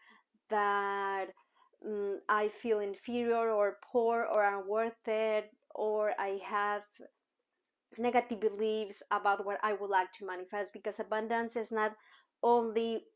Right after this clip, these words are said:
money. We exchange love, we exchange connection, friendship, mm, material things. We exchange many things during our day with ourselves and with the ones who are with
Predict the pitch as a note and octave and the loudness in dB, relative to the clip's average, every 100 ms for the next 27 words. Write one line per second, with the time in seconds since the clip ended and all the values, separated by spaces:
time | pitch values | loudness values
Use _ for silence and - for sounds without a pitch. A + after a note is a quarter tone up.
0 | _ G#3+ G#3+ G#3 G3+ F#3 F3 - _ _ | _ -6 0 0 0 -4 -8 -12 _ _
1 | G#3 G#3 A3 G#3+ - A3+ G#3+ - - G#3 | -10 -2 0 0 -2 -4 -4 -8 -6 4
2 | G#3+ G#3 A#3 B3 A3+ G#3 G#3 - G3+ G3 | 6 8 6 4 0 0 -2 -8 -6 -6
3 | - - G3+ G3+ - A#3 G#3+ G#3+ G#3+ G#3 | -8 -6 -4 -4 -6 -8 -8 -6 -6 -4
4 | G3+ - G3+ F#3+ - _ _ - _ _ | -6 -2 -2 -2 -8 _ _ -20 _ _
5 | - G#3+ G#4 G4+ G3 G4 - F#3 F3+ F4+ | -4 -2 0 0 0 0 -2 -2 -4 -8
6 | F4 - _ - A3+ A#3+ A#3 C4 B3 A3+ | -14 -20 _ -6 0 0 0 0 2 2
7 | - G#3 G#3 A#3 - A#3 A#3 - B3+ A#3+ | 0 -2 -2 -4 -2 2 2 0 -4 -4
8 | - - A3+ A#3 B3 B3 B3 B3 A3 A3 | -4 -4 -2 0 2 2 0 0 0 0
9 | G#3 G3 - - - _ _ - F#3 B3 | 0 -6 -12 -16 -18 _ _ -8 6 8
10 | B3 A#3 A3+ G#3 G3+ F#3 G#3 G3+ G3 F#3 | 8 4 0 0 0 2 2 4 2 2
11 | B3 B3 A3+ - A3 G#3+ A3 A3 - - | 2 4 2 2 4 6 4 2 -4 -4
12 | G#3 G3+ F#3 G#3+ A3+ G#3+ G3+ G3+ G3+ G3 | -2 -2 -2 0 2 2 0 -2 -2 -6
13 | - G#3 G3 F#3+ F#3+ F#3+ | -8 -2 0 0 -2 -2